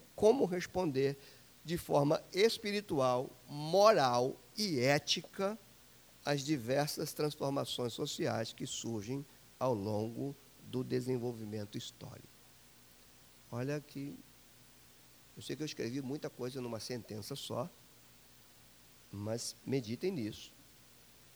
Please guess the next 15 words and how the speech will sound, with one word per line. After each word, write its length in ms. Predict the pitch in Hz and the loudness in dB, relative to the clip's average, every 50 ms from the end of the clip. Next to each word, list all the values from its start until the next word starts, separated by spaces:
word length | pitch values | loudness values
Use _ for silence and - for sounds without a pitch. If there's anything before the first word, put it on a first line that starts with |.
| - - - | -20 -12 -8
A 60 | 117 | -2
renovação 560 | 117 127 127 143 139 131 127 113 - - 143 180 | 0 2 2 2 4 2 2 0 0 -2 -4 -4
espiritual 640 | 175 - - 160 160 160 - 139 113 110 113 117 117 | -4 -4 -6 -6 -6 -4 -4 -4 -2 -2 0 -2 -2
é 40 | 120 | -4
o 20 | |
que 160 | 127 - - 113 | -6 -10 -10 -6
vai 100 | 117 127 | -4 -4
nos 160 | 135 127 - | -4 -4 -6
permitir 580 | - 135 135 127 120 - - - 110 113 120 | -6 -4 -4 -4 -4 -6 -8 -8 -6 -6 -4
uma 200 | 123 120 120 123 | -4 -2 -2 -4
manutenção 720 | 120 117 117 131 151 151 - 160 147 127 - - 123 127 | -2 -2 -2 -4 -4 -4 -4 -6 -4 -4 -6 -6 -4 -4
no 80 | 123 127 | -6 -6
querer 260 | - 117 110 110 113 | -6 -6 -6 -6 -6
de 140 | 107 104 98 | -6 -8 -10
Deus. 360 | 92 101 101 98 127 - - | -10 -10 -10 -10 -10 -12 -16